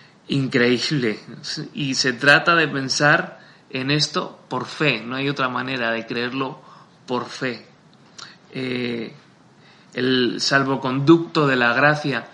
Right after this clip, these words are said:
es la fe, es el creer sin ver, es el creer en que Jesús murió, que Jesús resucitó, que Jesús nos salvó, que Jesús se dio por vida por muchos, por los que le aceptaron y por los que no.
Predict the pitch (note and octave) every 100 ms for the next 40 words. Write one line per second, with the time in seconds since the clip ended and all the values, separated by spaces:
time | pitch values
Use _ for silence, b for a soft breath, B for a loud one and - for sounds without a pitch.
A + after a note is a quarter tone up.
0 | - - B2 C3 A#2 - B2+ G#2+ - -
1 | C3+ - - - B2+ B2 - A#2+ B2+ D3
2 | D3 - B B - - A#2 A#2 B2 A#2+
3 | - B2+ C#3+ B2 C3+ B2+ C#3 C3 A#2+ A#2
4 | - A2+ - E3 D#3 - B B - A#2+
5 | A#2 C#3 C3 B B - A#2+ A#2+ - D3+
6 | D#3+ - - C#3+ C3 C3 - A#2 C3+ A#2+
7 | B B - C3+ A#2 B2+ - D3 C#3+ C3
8 | C3+ A#2 A#2+ B2 A#2+ A2+ A#2+ - D#3 D#3+
9 | - B B - C3 B2 C3+ C#3+ C#3+ C3+
10 | B2 C3+ D#3 F3 G#3 - - - - B2
11 | A#2+ C#3+ D3 A#2 G#2 - - B2 B2 -
12 | C#3 B2+ B2 A#2+ A#2+ A#2 A#2 A#2 A2+ -
13 | D3 E3 E3 C#3 C3 B2+ A#2+ - B2+ C3
14 | -